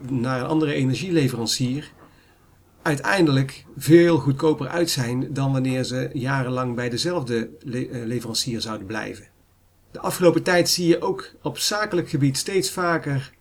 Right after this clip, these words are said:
partijen die proberen om in collectieven een zo gunstig mogelijk energiecontract af te sluiten. En het is, eh, zeker de moeite waard om daar eens naar te kijken. En dat geldt natuurlijk voor veel van je kosten. Kijk regelmatig eens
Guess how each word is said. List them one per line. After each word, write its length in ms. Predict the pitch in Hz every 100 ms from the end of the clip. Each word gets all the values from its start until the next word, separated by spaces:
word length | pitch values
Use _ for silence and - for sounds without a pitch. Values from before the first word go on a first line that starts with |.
| _ _ _ -
partijen 600 | 151 139 165 156 139 127
die 260 | 120 139 135
proberen 720 | 135 143 135 147 143 131 135
om 460 | 151 131 127 123 117 _ _ -
in 360 | 127 123 113
collectieven 760 | - 156 139 - 196 147 127 104 _ _ _ _
een 180 | - 120
zo 140 | 113 135
gunstig 380 | 156 143 135
mogelijk 320 | 139 147 123 -
energiecontract 760 | 135 127 180 156 131 139 135
af 140 | 139 -
te 100 | 131
sluiten. 500 | 143 113 104 165 180 _ _ - - _ -
En 260 | 147 135
het 160 | 143 139
is, 220 | 147 -
eh, 80 | 135
zeker 580 | 110 - 202 214 - 165
de 80 | 151
moeite 280 | 151 147 135
waard 320 | 156 147 139
om 200 | 143 135
daar 160 | 143
eens 140 | 143 135
naar 140 | 135
te 80 | 135
kijken. 400 | - 160 113 160 175 - - - - - -
En 80 | 113
dat 160 | 113
geldt 240 | 147 135 139
natuurlijk 200 | 131 -
voor 240 | - 117
veel 280 | 139 156 147
van 160 | 131
je 120 | 120 113
kosten. 380 | 131 - 147
Kijk 220 | 139 123 117
regelmatig 580 | 131 117 123 139 135
eens 300 | 113 107 -